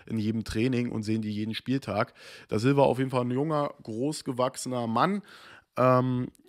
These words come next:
der vielleicht noch nicht den Körper hat wie ein Clemens, ähm, aber vielleicht kann er ja überzeugen, ja? Vielleicht sagen wir, "Oh, der hat mir aber gut gefallen in dem Spiel, hat ja nichts zu verlieren", kann sich auf jeden Fall zeigen, falls Kempf und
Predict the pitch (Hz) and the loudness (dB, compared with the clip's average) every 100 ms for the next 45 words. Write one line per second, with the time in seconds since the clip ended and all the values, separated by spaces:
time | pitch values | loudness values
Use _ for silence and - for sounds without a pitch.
0 | - 113 107 120 120 120 - 127 123 123 | -12 -4 4 6 8 6 4 2 2 2
1 | 123 - 131 120 135 151 139 131 - 127 | 0 0 -2 6 6 8 6 4 0 -4
2 | 123 - 117 127 160 160 165 - - - | -4 -4 2 2 4 2 2 -2 -6 0
3 | 120 120 117 113 - 113 117 - - 113 | 4 4 2 0 2 6 4 2 0 0
4 | 139 - - 147 165 170 160 208 277 120 | 0 -2 2 6 8 8 6 2 2 0
5 | 117 151 - 139 143 143 143 143 - 302 | 0 0 -2 0 0 2 2 2 2 2
6 | 175 113 117 214 220 170 196 - 113 107 | 2 4 4 4 4 4 2 -4 0 2
7 | 98 101 101 104 - 131 127 143 139 139 | 2 0 -2 -4 2 4 4 4 2 0
8 | - 135 120 143 170 160 - - 131 151 | -4 2 2 4 2 -2 -10 2 2 2
9 | 151 131 143 143 127 117 120 139 147 - | 0 2 2 4 4 6 4 4 2 -2
10 | 120 - 135 135 - 123 120 | -2 0 -2 -2 -4 -4 -4